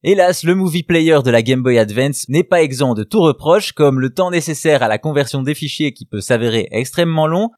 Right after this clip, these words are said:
le volume de ceux-ci sur des cartes mémoire beaucoup moins bon marché à l'époque ou encore la qualité vidéo et audio sont tout juste acceptables, forcément limitées par les capacités de la Game Boy Advance.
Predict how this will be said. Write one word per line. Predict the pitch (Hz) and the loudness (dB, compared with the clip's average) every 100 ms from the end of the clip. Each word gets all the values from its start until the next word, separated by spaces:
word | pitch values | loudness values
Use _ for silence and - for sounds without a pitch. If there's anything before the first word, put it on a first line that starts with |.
| - | -6
le | 110 | -2
volume | 135 175 175 190 | 2 2 2 0
de | 147 | -2
ceux-ci | 131 151 - 156 | -2 -2 -2 -4
sur | - 113 | -2 -2
des | 107 | -2
cartes | 180 160 156 | -2 -4 -4
mémoire | 151 151 131 | -4 -2 -2
beaucoup | 113 147 214 185 | -2 -2 -2 -2
moins | 170 151 | -2 -2
bon | 131 175 | 0 0
marché | 139 120 127 - | 0 -2 -4 0
à | 156 | 0
l'époque | 139 143 170 143 | 0 2 0 0
ou | 135 | -4
encore | 113 131 - _ _ | 0 -2 -2 _ _
la | 92 95 | -8 -4
qualité | 131 127 117 113 | -2 -2 -2 -2
vidéo | 101 156 131 117 - | -2 -2 -2 -2 0
et | 160 | 0
audio | 131 107 123 | 0 -2 -6
sont | 143 117 | -6 -8
tout | 107 113 | -8 -8
juste | 104 - - | -8 -10 -6
acceptables, | 143 - 117 - 113 127 _ _ | -6 -4 -4 0 0 -2 _ _
forcément | - 180 - 107 101 | -6 -4 -2 -2 -2
limitées | 101 104 - 107 | -2 -4 -2 -4
par | - 92 | -2 -4
les | 87 | -2
capacités | 104 98 95 90 151 | -2 -2 -4 -4 -2
de | 120 | 2
la | 110 | 2
Game | 117 98 | 2 0
Boy | 127 | 2
Advance. | 110 92 95 90 - | 2 0 -2 -4 -12